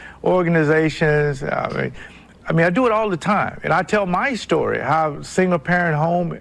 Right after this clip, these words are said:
African American from the projects, going to Florida State and playing for the Green Bay Packers for twelve years and winning the Lambeau Leap,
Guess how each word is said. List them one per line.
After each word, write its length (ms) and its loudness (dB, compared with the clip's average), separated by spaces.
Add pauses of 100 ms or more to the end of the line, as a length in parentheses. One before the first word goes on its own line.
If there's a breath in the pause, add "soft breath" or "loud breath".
(100)
African 380 -2
American 460 0
from 160 0
the 80 2
projects, 720 0 (480 loud breath)
going 240 2
to 60 0
Florida 440 0
State 640 0
and 180 0
playing 380 0
for 300 0
the 60 -2
Green 220 2
Bay 120 4
Packers 400 -2
for 100 -6
twelve 420 0
years 320 2
and 160 2
winning 260 2
the 80 2
Lambeau 440 2
Leap, 260 0